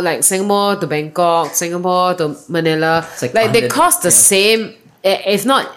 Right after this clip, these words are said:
Speaker 1: actually way lesser than from here to, like, New York
Speaker 2: Yeah, I agree.
Speaker 1: sometimes.
Speaker 2: I agree. I agree.
Speaker 1: You know, it's two,
Speaker 2: Yeah.
Speaker 1: it's like two,
Speaker 2: Two
Speaker 1: three hundred Singapore dollars
Speaker 2: Round trip.
Speaker 1: round trip.
Speaker 2: Mm.
Speaker 1: Yeah, yeah. And so because of that, like, we travel a lot in,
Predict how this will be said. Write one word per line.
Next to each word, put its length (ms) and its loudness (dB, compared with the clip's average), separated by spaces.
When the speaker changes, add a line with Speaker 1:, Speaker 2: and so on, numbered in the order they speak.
Speaker 1:
actually 280 0
way 320 2
lesser 560 2
than 240 -2
from 200 -2
here 240 0
to, 120 -2
like, 160 -2
New 140 -4
York 400 -2
Speaker 2:
Yeah, 200 4
I 120 2
agree. 400 0
Speaker 1:
sometimes. 40 -2
Speaker 2:
I 160 2
agree. 240 -2
I 80 -4
agree. 180 -8
Speaker 1:
You 60 0
know, 140 2
it's 120 0
two, 300 2
Speaker 2:
Yeah. 120 -14
Speaker 1:
it's 200 0
like 340 -2
two, 400 0
Speaker 2:
Two 60 -16
Speaker 1:
three 180 0
hundred 360 2
Singapore 440 2
dollars 600 2
Speaker 2:
Round 200 0
trip. 440 -6
Speaker 1:
round 280 0
trip. 280 -2
Speaker 2:
Mm. 300 -12
Speaker 1:
Yeah, 420 -2
yeah. 340 -2
And 160 0
so 160 2
because 240 0
of 140 0
that, 260 0
like, 180 -4
we 80 -6
travel 340 -2
a 40 -2
lot 500 -6
in, 260 -8